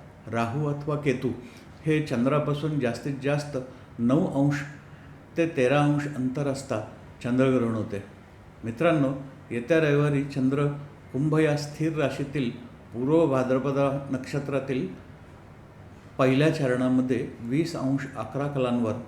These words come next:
व राहू याच नक्षत्रातील द्वितीय चरणात चोवीस अंश आठ कलांवर असल्याने चंद्र व राहूतील अंतर हे फक्त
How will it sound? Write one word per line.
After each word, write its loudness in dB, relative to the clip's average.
व 2
राहू 0
याच -2
नक्षत्रातील 0
द्वितीय 0
चरणात 2
चोवीस 2
अंश 2
आठ -6
कलांवर 0
असल्याने -2
चंद्र 4
व 6
राहूतील 0
अंतर -2
हे -4
फक्त -6